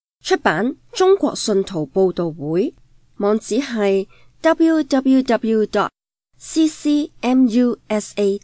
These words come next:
dot org。錄音員陳淑貞，製作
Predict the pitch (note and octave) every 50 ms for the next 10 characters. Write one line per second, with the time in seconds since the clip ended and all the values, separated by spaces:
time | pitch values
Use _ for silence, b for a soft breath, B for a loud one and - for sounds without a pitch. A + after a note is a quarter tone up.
0 | _ - G#3 F#3 - _ _ - F3+ E3+ G#2 - - _ _ _ _ - _ _
1 | _ _ _ _ _ _ - G3 - - A#3+ B3+ C4 C4+ A#3+ G#3+ D#3 C#3 C3+ -
2 | - E3 - _ _ _ _ _ - - - F3 E3 D#3+ - F#3+ - - - D4
3 | D4+ D4+ D#4+ - _ _ _ _ _ _ _ _ - A#3+ G#3 G3+ - - A3 F3
4 | -